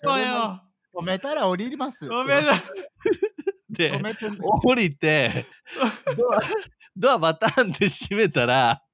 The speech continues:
Speaker 3: そのドアの向こう側から、
Speaker 1: <laughs> マジ？
Speaker 3: ドアの向こう側から、
Speaker 1: またドアも閉めるだろうよ。
Speaker 3: <laughs> ドアの向こう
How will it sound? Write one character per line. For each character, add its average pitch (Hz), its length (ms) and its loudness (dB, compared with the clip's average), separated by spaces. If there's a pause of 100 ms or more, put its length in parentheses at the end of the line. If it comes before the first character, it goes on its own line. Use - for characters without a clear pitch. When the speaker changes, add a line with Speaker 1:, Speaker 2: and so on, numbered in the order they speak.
(300)
Speaker 3:
そ 185 160 -4
の 147 60 -6
ド 240 180 4
ア 269 60 0
の 202 120 -4
向 143 200 -4
こ - 160 -2
う - 180 -6
側 220 220 4
か 427 160 0
ら、 190 180 2
Speaker 1:
<laughs> - 0 -
マ - 80 4
ジ？ 277 180 -6 (1700)
Speaker 3:
ド 269 180 -2
ア 254 60 -2
の 196 100 -6
向 151 180 -4
こ 180 120 -4
う - 100 -6
側 214 200 -4
か 339 100 0
ら、 392 60 -4
Speaker 1:
ま 349 120 4
た 285 60 0
ド 330 140 0
ア 330 120 6
も 277 120 -2
閉 294 260 -8
め 320 80 -6
る 381 220 -2
だ 262 160 0
ろ 190 260 0
う - 20 0
よ。 147 180 -6
Speaker 3:
<laughs> - 60 -2 (1900)
ド 214 140 -6
ア 247 60 -6
の 208 100 -8
向 175 140 -6
こ 202 140 -10
う - 40 -12